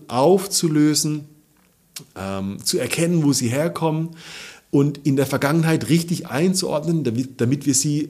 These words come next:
im Hier und Jetzt nicht mehr erleben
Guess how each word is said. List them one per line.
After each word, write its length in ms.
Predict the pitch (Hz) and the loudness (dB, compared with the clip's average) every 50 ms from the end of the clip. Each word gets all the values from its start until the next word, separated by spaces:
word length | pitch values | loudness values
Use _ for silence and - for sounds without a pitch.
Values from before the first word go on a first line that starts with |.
| - - | -6 -2
im 180 | 139 117 110 | 0 0 0
Hier 260 | 98 107 131 160 165 165 | 0 2 6 6 6 6
und 120 | 151 127 | 6 4
Jetzt 320 | 120 131 143 135 - - | 4 2 2 2 -2 -2
nicht 380 | 120 120 147 170 165 165 170 - | 0 0 0 0 0 -2 -6 -6
mehr 400 | 160 156 165 170 175 180 185 - | -2 0 0 0 0 0 -2 -2
erleben 680 | 120 113 107 107 107 110 139 185 196 220 233 247 - - | -2 0 0 2 4 4 4 2 2 -2 -6 -6 -8 -14